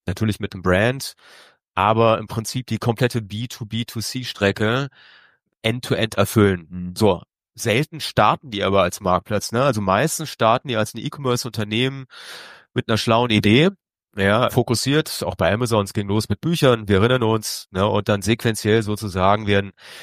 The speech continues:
Speaker 1: weitere Dienstleistungen, weitere Produkte dazugenommen und irgendwann ist es vielleicht ein großer Marktplatz, ja, aber das ist schon die, die hohe Kunst, weil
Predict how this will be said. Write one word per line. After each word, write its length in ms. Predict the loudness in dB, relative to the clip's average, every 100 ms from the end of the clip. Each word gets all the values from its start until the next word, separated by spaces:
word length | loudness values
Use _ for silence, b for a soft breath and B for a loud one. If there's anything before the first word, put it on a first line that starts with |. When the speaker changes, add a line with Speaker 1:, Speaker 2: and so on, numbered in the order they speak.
| B B -8
Speaker 1:
weitere 420 | 0 2 2 0
Dienstleistungen, 840 | 0 0 0 2 4 2 0 -2 0
weitere 260 | 0 0
Produkte 400 | -4 0 2 2
dazugenommen 720 | 2 2 -2 0 4 4 2
und 400 | 0 -2 -2 -8
irgendwann 380 | -8 -8 -6 -8
ist 200 | -6 -8
es 120 | -8
vielleicht 340 | -4 0 0 -2
ein 60 |
großer 320 | -4 -2 0 2
Marktplatz, 640 | 2 2 -2 -6 -6 -10 -4
ja, 260 | -2 0
aber 360 | 2 2 2 2 B B B B B -2
das 160 | 0 2
ist 100 | 2
schon 200 | 2 2
die, 240 | 2 2
die 140 | 2
hohe 260 | 2 2 0
Kunst, 480 | 0 -4 -4 -6 2
weil 420 | 4 4 2